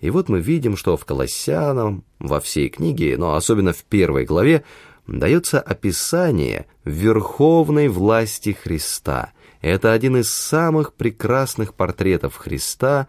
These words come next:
во всём Писании. Давайте вернёмся к пятнадцатому стиху этой же главы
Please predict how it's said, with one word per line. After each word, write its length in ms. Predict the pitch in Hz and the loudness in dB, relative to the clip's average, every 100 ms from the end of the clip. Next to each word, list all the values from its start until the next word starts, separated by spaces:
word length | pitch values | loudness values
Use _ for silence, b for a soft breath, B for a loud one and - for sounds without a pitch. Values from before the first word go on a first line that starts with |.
| b | b
во 280 | - 85 95 | -6 -2 -2
всём 640 | - - - 101 110 110 107 | -2 -8 -2 4 4 4 0
Писании. 720 | 90 - - 69 64 55 - _ - | -4 -4 -4 -4 -4 -6 -10 _ -12
Давайте 440 | - 98 175 180 | -4 0 0 2
вернёмся 420 | 104 98 135 127 - | 0 2 0 -2 -6
к 80 | |
пятнадцатому 640 | - 85 80 69 - 60 62 | -4 -2 -2 -2 -4 -6 -6
стиху 520 | - - - 151 143 | -6 -8 -4 -2 0
этой 280 | 85 71 62 | -2 -4 -4
же 160 | 58 57 | -4 -6
главы 520 | 65 65 95 165 | -4 -2 0 0